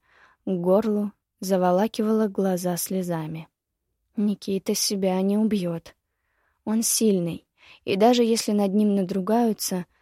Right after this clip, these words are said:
должен преодолеть это. Справиться со всем, что выпадет на его долю. Я же справилась. Я же выдержала все. А он? Он не слабак. Я бы никогда не полюбила слабака.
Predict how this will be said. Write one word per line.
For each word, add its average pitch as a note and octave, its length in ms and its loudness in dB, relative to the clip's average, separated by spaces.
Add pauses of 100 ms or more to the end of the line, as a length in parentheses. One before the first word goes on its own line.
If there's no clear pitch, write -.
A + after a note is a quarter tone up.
(280)
должен F#3+ 560 4
преодолеть F#3 800 -2
это. F3 360 -10 (520)
Справиться A3 560 0
со G3+ 220 2
всем, A3+ 300 -2
что - 180 -4
выпадет F#3 480 -2
на F#3 180 2
его F#3+ 180 0
долю. F3 440 -4 (680)
Я G#3 140 4
же F3+ 100 -2
справилась. F#3 720 0 (600)
Я G3+ 240 6
же F3+ 120 -2
выдержала F#3+ 640 0
все. F#3+ 440 -6 (680)
А G#3+ 200 6
он? F#3+ 320 0 (560)
Он A3 200 4
не A#3+ 60 6
слабак. A#3 680 0 (460)
Я A3 160 8
бы A#3 120 4
никогда A3+ 420 4
не F#3 140 0
полюбила G3+ 480 2
слабака. G3 760 -4